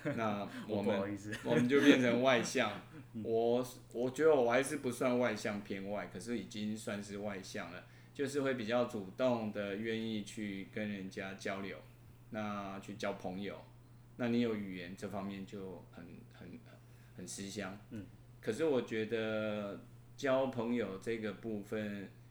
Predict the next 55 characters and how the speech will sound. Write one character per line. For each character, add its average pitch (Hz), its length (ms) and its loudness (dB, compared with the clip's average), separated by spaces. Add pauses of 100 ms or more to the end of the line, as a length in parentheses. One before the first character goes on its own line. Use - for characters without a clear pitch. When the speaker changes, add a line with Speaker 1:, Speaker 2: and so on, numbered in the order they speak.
(160)
Speaker 2:
也 107 160 -6
是， 123 440 -2
就 127 140 -4
是 131 300 -2 (260)
都 139 140 2
能 123 180 4
遇 127 140 4
到 117 180 2
志 113 200 -6
同 98 220 -8
道 101 200 -2
合 90 180 -8
的 87 140 -10
好 82 140 -10
朋 90 280 -10
友。 90 140 -10 (580)
其 131 160 -4
实 123 240 0
我 104 180 0
们 107 260 -2
到 123 140 4
国 107 220 -2
外 113 160 0
是 107 160 -6
在 110 180 -2
很 90 160 -6
专 107 260 0
业 107 220 -2
的 95 220 -6
学 95 200 -6
习 92 260 -8
环 92 260 -8
境， 98 240 -8
所 107 200 0
以 107 260 -2 (180)
也 95 140 -4
不 107 100 -6
是 110 120 -4
四 123 300 -2
处 123 180 -2
交 117 280 2
朋 104 280 -4
友。 113 220 -8 (500)
可 113 80 -6
是 120 200 -2
我 110 160 0
们 104 160 -2
就 120 100 -2
是 117 220 -4
以， 90 600 -8
比 90 120 -14
如 95 100 -8
说 104 180 -6
我 98 160 -4
在 101 180 -4